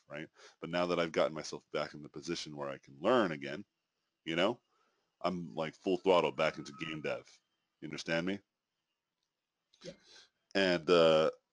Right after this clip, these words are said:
Speaker 1: and so that is now something that I wanna be really good at. I wanna be really good at game development, specifically now, like, I was starting in Unreal, and I was even considering moving over to Unity,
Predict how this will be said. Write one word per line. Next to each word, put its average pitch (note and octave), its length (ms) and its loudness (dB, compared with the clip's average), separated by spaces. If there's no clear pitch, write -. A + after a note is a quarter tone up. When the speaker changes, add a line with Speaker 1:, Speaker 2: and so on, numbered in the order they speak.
Speaker 1:
and G2 140 0
so G2+ 120 2
that G2+ 240 6
is G2 140 2
now D3 240 6
something A2+ 260 -2
that F2+ 60 2
I F2 60 4
wanna D#2+ 180 -2
be D#2 100 -8
really E2 400 -4
good D2+ 200 -6
at. B1+ 100 -8
I C#2 80 -10
wanna D2 200 -14
be C#2+ 140 -18
really A2 280 6
good F#2 320 2
at D2 100 -6
game E2 400 -8
development, C2+ 600 -12
specifically F2+ 720 -8
now, C#2+ 380 -10
like, D2 120 -14
I G2 60 0
was F2 180 -2
starting B2+ 420 2
in B2 80 0
Unreal, F#2+ 440 -2
and E2 80 -10
I - 20 -2
was E2 140 -6
even F#2+ 220 -4
considering F2+ 540 -4
moving E2+ 220 -4
over D2+ 200 -4
to D2 200 -8
Unity, D2 560 -2